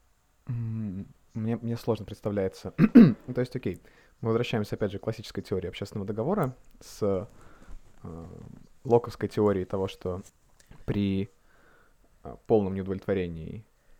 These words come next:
людьми государства они могут его низвергнуть. И у них есть такой вот инструмент последнего шанса. Я, честно говоря, не очень представляю, как это может произойти в, э, глобальном поле.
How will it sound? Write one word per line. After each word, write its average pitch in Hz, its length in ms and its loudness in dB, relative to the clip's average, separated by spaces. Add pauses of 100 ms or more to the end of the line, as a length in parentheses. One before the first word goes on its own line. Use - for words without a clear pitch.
(120)
людьми 98 460 -8 (560)
государства 117 540 -4
они 110 140 -6
могут 113 240 -6
его 101 380 2
низвергнуть. 101 560 -8 (460)
И - 80 -10
у - 20 -2
них 104 220 -4
есть 120 180 -4
такой 95 320 -4
вот - 440 -20
инструмент 107 400 -6
последнего 95 460 -6
шанса. - 420 -18 (540)
Я, 120 120 -2
честно - 180 -8
говоря, 113 180 0
не 113 100 0
очень - 140 -4
представляю, 107 360 -4
как - 140 -16
это - 80 -8
может 101 180 -6
произойти 95 420 -6 (160)
в, 85 360 -12
э, 107 40 -14 (1200)
глобальном 98 560 -2
поле. 50 300 -10